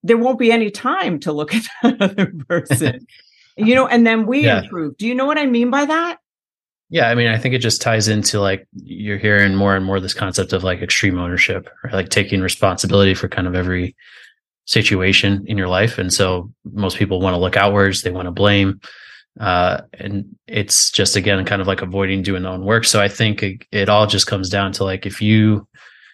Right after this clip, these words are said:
Speaker 2: if you can't work on yourself, like, your relationship's probably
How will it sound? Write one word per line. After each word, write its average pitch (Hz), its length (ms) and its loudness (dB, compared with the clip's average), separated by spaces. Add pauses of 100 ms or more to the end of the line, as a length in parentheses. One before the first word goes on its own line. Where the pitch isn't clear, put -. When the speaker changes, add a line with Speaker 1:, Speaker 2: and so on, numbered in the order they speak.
(720)
Speaker 2:
if - 80 -12
you 110 80 2
can't 113 220 0
work 110 180 4
on 98 80 0
yourself, 101 440 2
like, 95 200 -4
your 95 160 -2
relationship's 87 600 -4
probably 90 460 -2